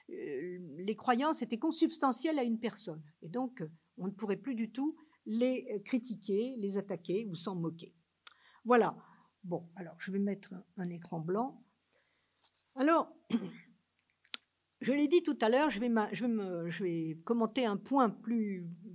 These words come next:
plus, plus précis de cette, de cet ensemble. La, le régime de laïcité, enfin, je parle de régime et de principe de laïcité.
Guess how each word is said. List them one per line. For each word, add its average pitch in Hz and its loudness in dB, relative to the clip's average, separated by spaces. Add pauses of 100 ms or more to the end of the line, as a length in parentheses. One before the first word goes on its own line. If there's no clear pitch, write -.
(200)
plus, - -10 (1400)
plus 196 -8 (500)
précis 262 0
de 190 -2
cette, - -6
de 156 -4
cet 180 0
ensemble. 262 0 (1040)
La, 277 8
le 277 4
régime 330 6
de 285 2
laïcité, 269 0 (1080)
enfin, 226 2
je 214 2
parle 302 4
de 214 4
régime 240 2 (560)
et 226 0
de 240 -4
principe - 0
de 160 -8
laïcité. 143 -16